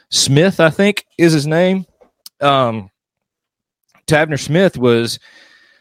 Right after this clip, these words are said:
uh, found, seen with a woman that was not his wife, and they were all up on each other, and, and I think they kissed each other, and, um,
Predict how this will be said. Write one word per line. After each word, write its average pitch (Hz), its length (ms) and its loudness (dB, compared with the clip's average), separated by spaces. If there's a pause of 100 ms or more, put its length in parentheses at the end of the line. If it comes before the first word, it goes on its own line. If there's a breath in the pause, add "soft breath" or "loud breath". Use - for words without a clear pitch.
(160 soft breath)
uh, 104 460 -2
found, 143 420 -2
seen 165 460 0
with 143 220 2
a 123 220 2
woman 143 300 -2
that 131 100 -6
was 107 160 -8
not 120 200 -4
his 104 180 -8
wife, 139 560 -2
and 95 160 -6
they 101 60 -4
were 98 160 -4
all 117 180 2
up 110 120 -4
on 135 140 0
each 135 160 -4
other, 143 340 2
and, 90 220 -6
and 90 280 -14
I 101 80 -10
think 113 180 -8
they 98 120 -4
kissed - 340 -4
each 143 180 -2
other, 135 360 2
and, 87 160 -8 (640 soft breath)
um, 92 460 -2